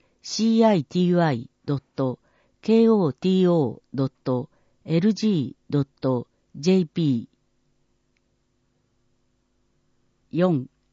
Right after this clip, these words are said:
みんなで防ごう。高齢者虐待。しない、させない、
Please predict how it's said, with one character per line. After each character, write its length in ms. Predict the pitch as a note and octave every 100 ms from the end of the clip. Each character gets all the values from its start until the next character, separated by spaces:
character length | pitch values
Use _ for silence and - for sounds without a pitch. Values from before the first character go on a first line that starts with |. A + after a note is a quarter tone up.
| _ _ _ _
み 180 | D3 F#3+
ん 100 | A#3
な 120 | A#3
で 120 | G#3+
防 300 | D3+ - E3+
ご 340 | D3+ D#3 A#2+ G2+
う。 100 | _ _ _
高 240 | - G#3 A3+
齢 200 | A3+ A3
者 160 | -
虐 300 | B2 B2 A#2+ -
待。 360 | D3 C3 A#2 - _ _ _ _ _
し 260 | - - F3
な 160 | F#3+
い、 140 | G3 F3
さ 260 | - - D#3
せ 180 | F3+
な 160 | E3+ D#3
い、 200 | D3 C#3